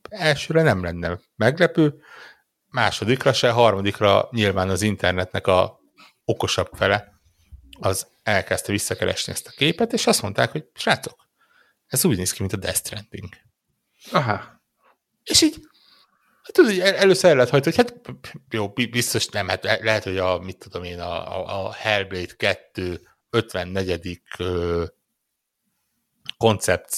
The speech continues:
Speaker 1: kon-, koncept ártjából valamit kivágtak, mert ilyen. Aztán ugye három napra rá megint kicsit változtattak a képen,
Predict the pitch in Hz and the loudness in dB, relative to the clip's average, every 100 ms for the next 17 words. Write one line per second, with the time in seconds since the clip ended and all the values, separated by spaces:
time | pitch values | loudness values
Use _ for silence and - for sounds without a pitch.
0 | - - - 117 120 117 104 92 - 98 | -10 -10 0 2 2 -2 -2 -2 -2 0
1 | 92 - 90 90 90 - - 95 90 87 | 0 0 -2 0 -2 -4 0 2 2 -2
2 | - - 92 82 - 98 92 - 90 90 | -8 -4 0 -2 0 -2 -2 -6 -6 -6
3 | 87 - _ _ - - _ _ _ _ | -10 -12 _ _ -20 -20 _ _ _ _
4 | _ _ _ _ _ _ _ - 120 - | _ _ _ _ _ _ _ -6 -4 2
5 | 143 143 - _ _ _ - 131 139 175 | 2 2 -6 _ _ _ -2 2 2 4
6 | 247 90 95 - 107 117 127 107 80 - | 2 2 -4 0 2 4 4 2 -2 -10
7 | - _ _ - - 92 87 98 - - | -18 _ _ -6 0 2 2 0 -6 -4
8 | - 92 - 131 180 175 | -4 -2 -2 0 -2 -4